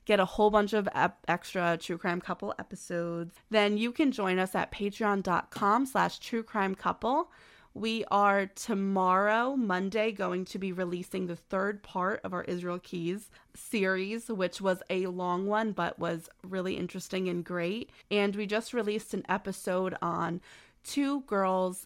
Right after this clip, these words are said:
that went missing from Vallejo, California, and, um, that was a really good episode, too.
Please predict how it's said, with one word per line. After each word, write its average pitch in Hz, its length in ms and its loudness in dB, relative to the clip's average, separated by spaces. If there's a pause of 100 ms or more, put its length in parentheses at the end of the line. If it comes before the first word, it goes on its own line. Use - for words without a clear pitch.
that 185 500 0
went 196 260 -2
missing 196 380 -2
from 180 260 -4
Vallejo, 175 420 -2
California, 185 1080 -2
and, 170 480 -4 (520)
um, 160 420 2 (140)
that 170 160 6
was 170 160 -4
a 156 200 -4 (280)
really - 240 -14
good - 180 -16
episode, - 480 -12 (220)
too. - 280 -12